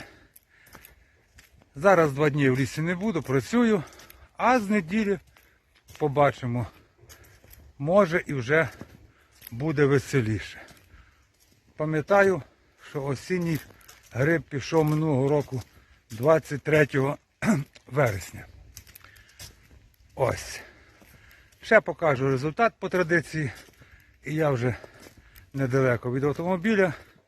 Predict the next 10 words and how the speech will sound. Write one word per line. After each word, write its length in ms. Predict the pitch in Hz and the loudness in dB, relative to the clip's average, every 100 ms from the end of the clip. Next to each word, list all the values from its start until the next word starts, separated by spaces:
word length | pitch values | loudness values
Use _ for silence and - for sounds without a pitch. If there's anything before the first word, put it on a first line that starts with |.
| _ _ - - - _ _ _ _ _ _ _ _ _ | _ _ -20 -20 -20 _ _ _ _ _ _ _ _ _
І 220 | 185 196 135 - - - | -2 0 0 -8 -20 -10
на 140 | 139 131 | -4 -4
цьому 380 | - 160 156 127 | 0 2 2 4
буде 300 | 127 131 110 _ - - - | 4 4 0 _ -20 -6 0
все. 420 | - - - 92 - _ - - - - - - - - - - - - | 0 0 -4 -6 -8 _ -10 -10 -18 -18 -18 -18 -12 -2 2 2 2 0
А 220 | - 254 233 | 4 8 10
результат 720 | 220 165 180 147 185 151 143 | 8 6 -2 0 2 2 0
у 60 | |
нас 300 | 135 127 101 | -2 -2 -4
такий. 540 | - 196 - 269 269 | -6 -6 -2 0 0